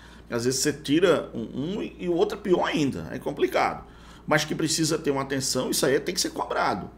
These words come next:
Goleiro, escanteio, o goleiro posiciona um zagueiro no primeiro pau ali, pra bola não entrar no primeiro pau, e ele fica no segundo, porque ele sai de frente pra bola, pra espalmar ela pra lateral.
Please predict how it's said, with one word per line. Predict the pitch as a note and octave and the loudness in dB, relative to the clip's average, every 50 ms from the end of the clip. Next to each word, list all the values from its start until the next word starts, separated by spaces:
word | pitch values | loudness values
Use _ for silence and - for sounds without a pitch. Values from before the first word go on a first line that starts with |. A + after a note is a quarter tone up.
| - - | -12 -6
Goleiro, | - B2 E3 D#3+ C3+ A2 A2 C3 F3+ G#3+ F#3 A#2+ - - - | -2 0 2 2 4 4 4 4 4 4 2 2 0 -4 -8
escanteio, | - - - - F3 D#3 B2+ - - C3 F3 F#3+ F3+ C3+ F#2 F2 - - - - | -8 -8 -6 -4 -2 -2 -2 -2 0 2 2 4 2 2 -2 -4 -10 -16 -18 -10
o | - A#2+ | -4 0
goleiro | A#2+ C3 D3 F#3 G#3 | 2 4 4 4 4
posiciona | G#3 G3 G3+ F#3+ - - - D3+ C#3+ C#3 | 2 0 0 0 0 2 2 2 2 0
um | C#3 | 0
zagueiro | C3 C#3 C3+ B2 A2+ G#2+ A#2 D#3 G#3 G#3+ | 2 2 2 2 0 2 2 4 4 4
no | F#3+ E3 | 2 2
primeiro | C3 B2+ C3 B2 A2+ G#2 | 0 -2 0 0 0 -2
pau | - - G#2+ A2 A#2 A#2 | 0 0 2 4 4 4
ali, | G#2 G2 A2 C#3+ | 4 2 2 0
pra | E3 - C3 | 0 0 0
bola | A#2 A#2 A2 A2 G#2 | 0 0 0 0 0
não | G#2+ G#2 | -2 -4
entrar | G#2+ F#2+ F#2 F#2 A#2+ D3+ E3+ | -6 -6 -4 0 0 0 0
no | F3 | -2
primeiro | - - A2+ G#2 F#2+ F2+ | -4 -6 -6 -4 -6 -6
pau, | F2+ F#2+ A2 C#3+ F#3 - - - - - - - - | -4 -2 -2 -2 -2 -2 -6 -12 -20 -20 -20 -8 -4
e | A#2+ | -2
ele | C3+ C#3+ | -2 -2
fica | - - - G#3+ G#3 | -2 -2 -4 -4 -2
no | G#3+ | -2
segundo, | G#3 - - G#3+ E3 E3+ F#3+ F#3+ D#3+ | -2 -2 -2 -2 -2 -2 -2 -2 -2
porque | - C#3+ C3+ | -2 -2 -2
ele | D#3 E3 E3+ | -2 0 0
sai | - - F#3 G3 A3 | 0 0 0 0 0
de | G#3 G#3+ | -2 -4
frente | F#3 - - G3+ A#3 B3 - | -6 0 2 4 4 4 2
pra | - - D#3+ C#3 | 2 2 2 4
bola, | B2+ C3 B2+ A#2+ | 4 4 2 2
pra | - - C#3+ | 2 0 -2
espalmar | D3 - - - - F3+ E3+ D#3+ D3 C#3+ E3 A#3+ D#4 | -2 -2 -2 0 2 2 2 2 0 0 2 4 4
ela | A#3+ D3+ | 4 2
pra | - D3 C#3+ | 2 2 2
lateral. | C3 C3 A#2+ - C3+ B2 A2 G#2 F#2 F2+ - - | 2 2 2 2 2 2 2 2 0 -2 -4 -10